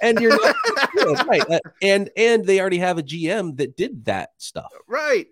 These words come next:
Speaker 1: And so
Speaker 2: I'm not fighting Mike. I mean, that, I'm just
Speaker 1: Right.
Speaker 2: saying these jobs aren't that attractive. That still might be better than inheriting Kyler Murray or Russell Wilson.
Speaker 1: I thought the jobs with no G M and no head coach were the best ones because then he could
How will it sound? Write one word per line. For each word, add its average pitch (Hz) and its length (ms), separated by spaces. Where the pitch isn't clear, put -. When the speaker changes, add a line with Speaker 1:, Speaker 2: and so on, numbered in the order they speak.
Speaker 1:
And 151 120
so 143 460
Speaker 2:
I'm 185 120
not 233 160
fighting 180 280
Mike. 170 400
I 135 60
mean, 131 180
that, 147 120
I'm 170 60
just 165 100
Speaker 1:
Right. 123 160
Speaker 2:
saying 180 200
these 160 160
jobs 170 360
aren't 143 180
that 135 180
attractive. 190 480
That 131 140
still 269 240
might 190 180
be 139 80
better 135 260
than 120 180
inheriting 127 360
Kyler 135 340
Murray 127 300
or 117 100
Russell 117 300
Wilson. 120 480
Speaker 1:
I 170 80
thought 214 200
the 135 80
jobs 127 300
with 113 120
no 120 220
G 113 260
M 113 140
and 110 200
no 101 100
head 98 200
coach 87 240
were 87 60
the 82 100
best 85 240
ones 82 200
because 80 280
then 85 140
he 85 120
could 82 160